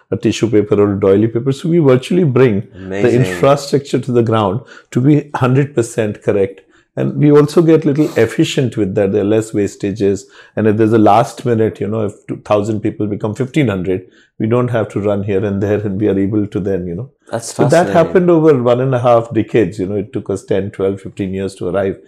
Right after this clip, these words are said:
Speaker 2: Yeah.
Speaker 1: at that kind of a situation which we are in today.
Speaker 2: That's amazing. That's fascinating. Like, you know, we think of, uh,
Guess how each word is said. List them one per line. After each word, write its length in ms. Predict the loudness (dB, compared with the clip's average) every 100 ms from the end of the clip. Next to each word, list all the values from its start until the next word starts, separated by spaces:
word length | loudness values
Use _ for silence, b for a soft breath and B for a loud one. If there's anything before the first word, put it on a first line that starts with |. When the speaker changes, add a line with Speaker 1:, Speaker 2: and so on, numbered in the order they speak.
| b -2
Speaker 2:
Yeah. 180 | 0
Speaker 1:
at 60 | 2
that 200 | 0 0
kind 220 | -4 -4
of 100 | -4
a 60 | -6
situation 640 | -6 -6 -4 -4 -4 -6
which 220 | -6 -6 -6
we 100 | -6
are 140 | -6
in 120 | -8
today. 280 | -10 -14 -16 _ _ _
Speaker 2:
That's 200 | -10 -6
amazing. 600 | -4 -2 -4 -6 -8 -8
That's 180 | -10 -6
fascinating. 680 | -4 -4 -2 -4 -4 -4 -4
Like, 260 | -4 -4 -10 -18 -20 -20 -12
you 140 | -6
know, 160 | -4 -2
we 120 | -4
think 360 | -6 -8 -6 -2
of, 400 | -2 -4 -10 _ _ _ _ _ -8
uh, 500 | -4 -4 -6 -6